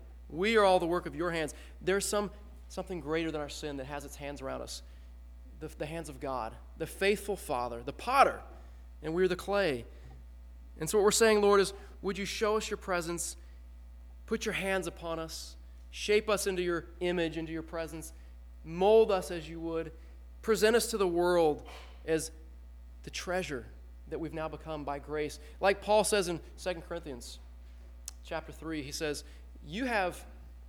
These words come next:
this treasure in what? Jars of clay." You know what a jar of clay is, right? It's, it's a common, ordinary thing. They were used for different things, but some of the jars of clay in ancient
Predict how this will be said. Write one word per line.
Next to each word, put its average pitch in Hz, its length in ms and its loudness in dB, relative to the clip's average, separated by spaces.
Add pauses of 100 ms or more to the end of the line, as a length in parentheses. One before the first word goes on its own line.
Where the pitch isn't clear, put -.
(400)
this 160 180 -4
treasure 139 560 -6 (1000)
in 151 160 -6
what? 135 300 -2 (1500)
Jars 165 300 2
of 143 100 -6
clay." 147 420 2 (640)
You 165 100 -4
know 202 80 4
what 175 80 2
a - 20 -4
jar 160 160 4
of 151 100 0
clay 190 240 0
is, 120 160 -2
right? 131 180 0
It's, - 240 -4 (320)
it's - 120 -10
a 170 40 -4
common, 180 340 2
ordinary 165 320 2
thing. 131 220 -4
They 151 100 4
were 175 60 4
used 185 200 0
for 170 80 -4
different 196 240 0
things, 160 180 0
but 147 100 -8
some 214 200 0
of 190 80 -4
the 156 100 0 (200)
jars 151 240 2
of 147 100 -10
clay 156 220 2
in 147 80 2
ancient 156 400 0